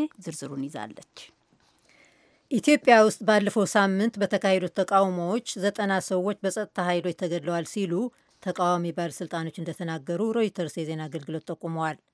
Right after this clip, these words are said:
Speaker 2: የተባበሩት መንግስታት ድርጅት የሰብአዊ መብት ከፍተኛ ኮሚሽነር ዘይድ ራዓድ አል ሁሴን በኦሮሚያና በአማራ ክልል በተካሄዱት ተቃውሞዎች የጸጥታ ኃይሎች ከሚገባው በላይ ኃይል ተጠቅመዋል የሚባለው ጉዳይ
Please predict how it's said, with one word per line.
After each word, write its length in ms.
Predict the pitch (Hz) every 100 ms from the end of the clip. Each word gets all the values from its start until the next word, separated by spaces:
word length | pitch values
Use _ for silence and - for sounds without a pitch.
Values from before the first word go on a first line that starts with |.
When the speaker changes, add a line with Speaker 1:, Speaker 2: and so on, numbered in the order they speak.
| _ _ _ _ -
Speaker 2:
የተባበሩት 500 | 185 180 175 185 -
መንግስታት 460 | 185 180 - 185 156
ድርጅት 420 | 190 185 214 233
የሰብአዊ 400 | 202 - 180 175
መብት 260 | 175 165 -
ከፍተኛ 420 | 180 - 175 165 160
ኮሚሽነር 580 | 170 156 - 165 196 233 _ _ _ _
ዘይድ 420 | 165 185 185 233 -
ራዓድ 360 | 190 165 175 165
አል 180 | 180 170
ሁሴን 440 | - 214 - 180 254 - _ _ _
በኦሮሚያና 1080 | 156 190 185 180 - 202 214 190 180 170 170 226
በአማራ 400 | 180 185 175 175 175
ክልል 280 | - 170 165
በተካሄዱት 560 | 160 185 185 170 160 -
ተቃውሞዎች 640 | 175 180 165 165 214 247 - _ _ _ 196
የጸጥታ 340 | 208 214 -
ኃይሎች 340 | 196 202 214 208
ከሚገባው 720 | 208 196 214 - 185 185 175
በላይ 300 | 170 170 170
ኃይል 240 | 151 175 180
ተጠቅመዋል 600 | 185 180 180 175 170 170
የሚባለው 520 | 175 180 180 165 160
ጉዳይ 400 | 139 - 175